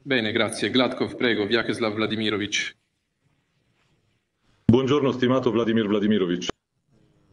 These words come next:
Speaker 2: Ci avete chiesto del livello di collaborazione con le forze dell'ordine.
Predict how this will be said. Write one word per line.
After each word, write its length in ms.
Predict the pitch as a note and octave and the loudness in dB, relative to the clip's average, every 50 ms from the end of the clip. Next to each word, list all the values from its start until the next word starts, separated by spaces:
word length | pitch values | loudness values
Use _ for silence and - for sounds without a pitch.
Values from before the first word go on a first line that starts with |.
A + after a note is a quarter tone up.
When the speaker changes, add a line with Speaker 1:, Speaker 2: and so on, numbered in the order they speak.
| _ _ _ _ _ _ _ _ _ _ _ _ _ _ _ _ | _ _ _ _ _ _ _ _ _ _ _ _ _ _ _ _
Speaker 2:
Ci 100 | - A2 | -2 -2
avete 260 | A2 A#2+ B2+ C3 B2+ | 0 0 2 0 0
chiesto 320 | B2+ C3 C#3 B2+ - B2 | 0 0 -2 -2 0 0
del 140 | A2 A2 A2+ | 0 2 2
livello 320 | A2 A2+ A2+ B2 C3 A#2+ A2+ | 2 2 2 2 2 2 2
di 100 | G#2+ A2+ | 0 0
collaborazione 760 | - A#2+ A2+ A2+ G#2+ A#2 A2+ A2+ G2+ - - B2 A#2+ A2+ G2+ | 0 0 -2 0 0 0 0 0 -2 0 0 0 2 2 0
con 120 | - G#2 | 2 2
le 80 | G#2 G2 | 0 0
forze 320 | - A2+ A2 G2+ - G#2+ | 0 -2 -4 -4 -2 0
dell'ordine. 640 | G2+ G2+ G2+ G2+ G2+ G2 F#2+ F2+ G2 G2+ A#2+ D3 C3+ | 0 2 2 2 0 0 0 -2 -2 -2 -2 -4 -6